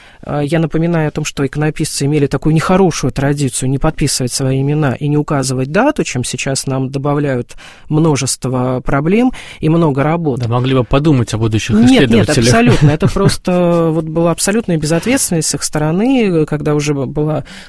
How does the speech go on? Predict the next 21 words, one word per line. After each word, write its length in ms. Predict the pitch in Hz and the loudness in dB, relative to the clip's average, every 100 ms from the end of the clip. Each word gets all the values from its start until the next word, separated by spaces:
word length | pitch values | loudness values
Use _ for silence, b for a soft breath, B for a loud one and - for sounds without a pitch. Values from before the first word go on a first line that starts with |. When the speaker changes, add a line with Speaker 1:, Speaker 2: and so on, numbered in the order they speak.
| B | B
Speaker 1:
укоренена 520 | 160 165 160 165 147 | -6 -4 -2 -2 -4
традиция, 720 | 151 151 151 139 - 135 131 | -4 -4 -2 -4 -6 -8 -8
э, 180 | 123 120 - | -8 -10 -8
подписывать 580 | 143 - 139 143 135 | -8 -6 -4 -4 -6
иконы 300 | 143 160 135 | -6 -4 -4
и 40 | 127 | -6
писать 340 | - - 139 | -8 -6 -4
даты. 340 | 156 262 - 151 | -2 -2 -2 -2
Ну 360 | 139 135 170 | -2 -4 -4
вот 140 | 202 - | -4 -4
как-то 220 | 156 156 | -6 -2
они 140 | 175 | -2
все 160 | - - | -2 -6
по 80 | - | -6
старинке, 600 | - 151 180 185 156 143 | -2 -2 -2 -2 -4 -4
э, 680 | 127 120 123 127 123 135 143 | -4 -6 -8 -8 -8 -8 -6
чурались 720 | - 160 139 - - - - | -2 0 0 -4 -8 -10 -8
этой 100 | - | -2
Speaker 2:
Смиренные 380 | 123 127 123 | 0 2 2
Speaker 1:
практики. 320 | 123 120 113 113 | 2 2 0 0
Speaker 2:
были. 340 | 107 104 | 0 -2